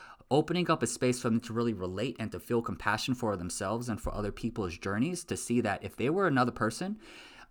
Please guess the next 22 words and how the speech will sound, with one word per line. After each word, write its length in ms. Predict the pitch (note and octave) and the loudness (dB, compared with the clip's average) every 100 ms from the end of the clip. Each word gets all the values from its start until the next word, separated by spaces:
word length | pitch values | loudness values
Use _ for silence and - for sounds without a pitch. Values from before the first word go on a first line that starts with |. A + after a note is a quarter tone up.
| - | -2
uh, 160 | G2 G#2 | -2 0
with 120 | G#2 | -2
the 60 | |
exact 300 | F#2+ - C3 | 0 4 4
same 180 | - E3 | 4 0
thoughts, 360 | B2 A#2 A#2 - | 4 4 4 0
doing 220 | A2+ G2+ | -4 -2
the 60 | F2+ | -2
exact 320 | - B2 - | 2 0 2
same 240 | D#3+ C#3 | 0 0
things 340 | B2 A#2 A2+ G#2 | 2 2 2 0
at 160 | G2 | -4
the 60 | F#2+ | -4
exact 320 | F2+ A#2+ B2 | -2 2 2
same 200 | - C#3 | 2 0
time 280 | A#2+ G#2 A2 | 2 2 2
when 100 | G2+ | 0
the 100 | F#2+ | -2
other 120 | G#2+ | -2
person 320 | A#2 C#3 A#2 | -2 -4 -2
did 160 | F2 F2+ | -2 -2
it, 160 | C#3+ | -4